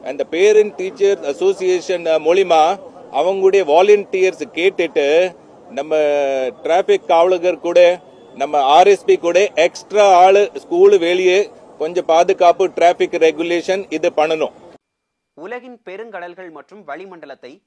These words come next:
Speaker 2: இதுவரை இல்லாத வகையில் விரிவாக ஆய்வு செய்வதற்காக பேஸ் என்ற புதிய காலநிலை செயற்கைக்கோளை நாசா விண்ணில் செலுத்தியது.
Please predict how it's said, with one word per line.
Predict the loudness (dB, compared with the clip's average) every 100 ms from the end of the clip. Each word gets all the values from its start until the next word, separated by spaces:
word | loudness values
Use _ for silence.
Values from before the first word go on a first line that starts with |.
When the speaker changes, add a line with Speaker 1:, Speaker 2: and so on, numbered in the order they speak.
| _
Speaker 2:
இதுவரை | -20 -20 -18 -16 -18
இல்லாத | -14 -14 -14
வகையில் | -16 -20 -20 -20
விரிவாக | -20 -20 -12 -12 -12 -20
ஆய்வு | -16 -16 -18
செய்வதற்காக | _ -20 -20 -20 -14 -14 -14 -20 _ _ _
பேஸ் | -18 -18 -20 _
என்ற | -20 -20 -18 -20
புதிய | -18 -20 -20 -16
காலநிலை | -12 -10 -12 -18 -20 -20
செயற்கைக்கோளை | -20 -20 -20 -20 -20 -20
நாசா | -18 -18 -16 -18 -18
விண்ணில் | -20 -20 -20 -20
செலுத்தியது. | -20 _ -20 -20